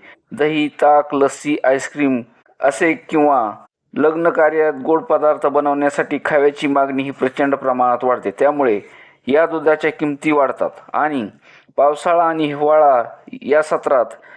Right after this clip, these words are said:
दुधाची मागणी कमी होते. त्याचाच परिणाम म्हणून अमूल या दूध डेअरीने प्रति लिटर पन्नास पैसे फक्त एवढा दुधाचा भाव कमी केलेला आहे. त्यामुळे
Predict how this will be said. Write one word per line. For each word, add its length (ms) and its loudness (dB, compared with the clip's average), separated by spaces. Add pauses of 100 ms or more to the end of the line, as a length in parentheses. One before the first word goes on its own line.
(440)
दुधाची 420 0
मागणी 400 -2
कमी 260 0
होते. 520 -2
त्याचाच 360 0
परिणाम 460 0
म्हणून 380 -2 (140)
अमूल 340 0
या 140 4
दूध 360 -8
डेअरीने 520 -2 (420)
प्रति 300 0
लिटर 220 0
पन्नास 440 -4
पैसे 340 0
फक्त 380 -4 (840)
एवढा 400 2 (300)
दुधाचा 440 0
भाव 260 -2
कमी 260 0
केलेला 420 2
आहे. 240 -2 (360)
त्यामुळे 420 0